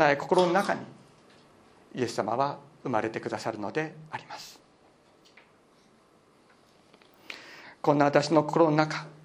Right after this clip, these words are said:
罪の泥沼のような心の中にイエス様はやってきてくださいました。罪のため、自分をどうすることもできずに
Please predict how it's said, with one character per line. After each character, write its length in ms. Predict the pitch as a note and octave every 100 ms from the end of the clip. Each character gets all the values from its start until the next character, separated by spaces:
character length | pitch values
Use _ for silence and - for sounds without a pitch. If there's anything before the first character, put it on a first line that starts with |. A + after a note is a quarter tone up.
| - - - - -
罪 240 | - - E3
の 140 | D3
泥 180 | D#3 D#3
沼 220 | E3 E3+
の 120 | F3
よ 160 | F3+ G3+
う 40 |
な 240 | F3+ A2 - - - - - - _ - - - - -
心 260 | - D3+
の 40 | D3
中 240 | D#3+ E3
に 140 | C#3+ G2 -
イ 80 | D3
エ 60 | C#3
ス 60 |
様 200 | - B2
は 80 | D#3
や 120 | B2+
っ 40 | B2
て 100 | C#3+
き 60 |
て 80 | -
く 80 | -
だ 100 | B2
さ 120 | C3
い 40 | B2
ま 100 | B2
し 60 |
た。 180 | - - - _ _ _ _ _ _ _ _ - - - - - - - - - _ _ -
罪 180 | - D#3
の 120 | C#3+
た 120 | C#3
め、 300 | C3+ C3+ - - - - - - _ _ _ - - - _ _ _ _ _ -
自 160 | C3 D3+
分 140 | D#3+
を 60 | D#3+
ど 140 | E3+
う 40 |
す 100 | E3
る 80 | F#3
こ 120 | F#3
と 100 | F3+
も 100 | F#3+
で 100 | F#3 F3+
き 80 |
ず 100 | F#3+
に 280 | G3 A#2+ -